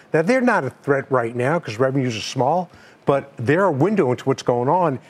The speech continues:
and Europe is frozen in decision-making in cloud right now. So now that's a, that's a generalization. Of course, they'll still grow, and if you continue to see that down, go down, do people worry about it? Does that inform their decision whether I want to buy it or sell?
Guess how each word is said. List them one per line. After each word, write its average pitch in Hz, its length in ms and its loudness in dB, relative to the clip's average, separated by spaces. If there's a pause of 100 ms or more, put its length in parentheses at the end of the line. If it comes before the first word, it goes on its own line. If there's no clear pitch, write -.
and 135 180 2
Europe 233 260 0
is 135 120 -2
frozen 175 460 2
in 104 80 -6
decision-making 107 840 -4 (240)
in 131 160 0
cloud 202 440 0
right 98 260 -4
now. 90 260 -12 (240)
So 135 340 0
now 139 220 2
that's 156 200 -2
a, 151 180 4
that's 156 240 0
a 139 40 -2
generalization. 135 640 0
Of 147 120 -4
course, - 280 -2
they'll 113 120 -2
still 147 280 -2
grow, 120 420 0 (340)
and 139 540 0
if 143 220 0
you 143 60 0
continue 202 460 -2
to 156 60 -4
see 190 160 0
that 131 160 0
down, 160 360 0 (440)
go 131 160 2
down, 143 420 0
do 104 100 -6
people 143 320 -2
worry 110 320 0
about 80 280 -8
it? - 60 -20 (320)
Does 110 200 -6
that 147 220 -2
inform 120 520 -4
their 107 120 -2
decision 104 560 -6
whether 101 200 -6
I 95 40 -4
want 92 240 -8
to - 20 -12
buy 92 340 -10
it 87 80 -14
or 85 60 -18
sell? - 300 -12